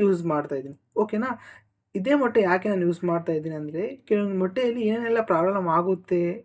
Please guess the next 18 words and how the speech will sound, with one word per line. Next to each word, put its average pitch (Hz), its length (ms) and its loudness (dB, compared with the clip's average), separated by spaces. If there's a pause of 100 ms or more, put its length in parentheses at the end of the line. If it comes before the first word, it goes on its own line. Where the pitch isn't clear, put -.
(320)
ಅಂತ 185 200 -4
ನಾನು 220 160 -6
ತೋರಿಸ್ಲಿಕ್ಕೆ 214 460 0 (100)
ಹಾಕೊಳ್ತಾ 175 460 0
ಇದ್ದೀನಿ. 165 260 -4
ನಂತರ 185 300 -2
ನೋಡಿ 175 200 -4 (580)
ಮೇನ್ 294 220 2 (100)
ಪಾರ್ಟ್ 190 400 2
ಅಂದ್ರೆ 180 220 -4 (540)
ಮುಳುಗುವಷ್ಟು 220 680 2 (300)
ನೀರು 185 220 -2
ಹಾಕ್ಬೇಕು 170 420 -4 (180)
ನೋಡಿ. 160 160 -10 (760)
ಮೊಟ್ಟೆಯ 202 500 0 (180)
ಮೇಲ್ಭಾಗದಷ್ಟು 214 880 0 (180)
ನೀರನ್ನ 180 380 2
ಹಾಕೋಬೇಕು. 160 540 -6